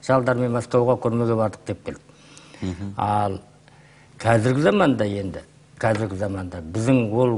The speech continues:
Speaker 1: өзіміздің жаңағы жастарымыздың, жастар болғанда жастар емес, кеше күні кеше алпыстан асқан қарттарымыздың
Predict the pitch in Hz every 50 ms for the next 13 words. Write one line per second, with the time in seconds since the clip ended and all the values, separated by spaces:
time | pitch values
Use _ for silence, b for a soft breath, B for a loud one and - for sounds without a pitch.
0 | 101 107 120 120 117 113 123 120 117 113 113 127 120 113 117 120 120 120 117 107
1 | 113 107 101 B B B B B B B B B B B B B B _ _ -
2 | 110 120 120 - - - 127 123 123 120 120 117 113 107 113 175 202 214 202 -
3 | - - _ _ _ _ _ - 117 110 - - - 123 123 120 127 127 127 139
4 | 143 160 156 156 - - - 120 117 113 - - 123 123 131 156 180 175 - -
5 | - 127 110 - 127 123 120 120 - 123 123 113 113 101 - - 104 104 117 113
6 | - - - - - 147 147 143 - - - - 123 113 104 - - - - 117
7 | 113 - - - - 123 117 117 117 113 110 110 - 147 139 123